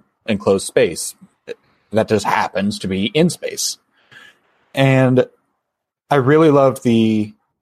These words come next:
inclusion of L G B T Q characters. I loved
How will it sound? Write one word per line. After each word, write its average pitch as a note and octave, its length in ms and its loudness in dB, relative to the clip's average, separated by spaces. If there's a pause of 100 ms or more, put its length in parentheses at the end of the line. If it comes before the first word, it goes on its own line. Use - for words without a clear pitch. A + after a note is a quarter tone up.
(280)
inclusion A2+ 380 -4
of - 80 -6
L B2 140 2
G A2+ 120 -8
B A2 140 -2
T G#2+ 160 -10
Q G2+ 180 -14
characters. C#3+ 760 -2
I G#2+ 220 2
loved G#2+ 520 -2